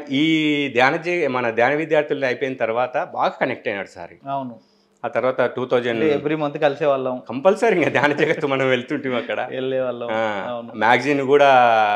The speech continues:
Speaker 1: ప్యాకింగ్
Speaker 2: So,
Speaker 1: అది ఇది చేస్తుంటే
Speaker 2: ప్రేక్షకులకు ఒక చిన్న క్లారిటీ ఇస్తాను. ఏంటంటే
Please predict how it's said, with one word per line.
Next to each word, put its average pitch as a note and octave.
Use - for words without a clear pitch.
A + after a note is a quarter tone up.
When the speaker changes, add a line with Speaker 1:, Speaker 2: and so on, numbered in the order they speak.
Speaker 1:
ప్యాకింగ్ B2
Speaker 2:
So, B2
Speaker 1:
అది A#2+
ఇది B2+
చేస్తుంటే A#2+
Speaker 2:
ప్రేక్షకులకు F3
ఒక C#3+
చిన్న C#3
క్లారిటీ C#3
ఇస్తాను. C3+
ఏంటంటే C3+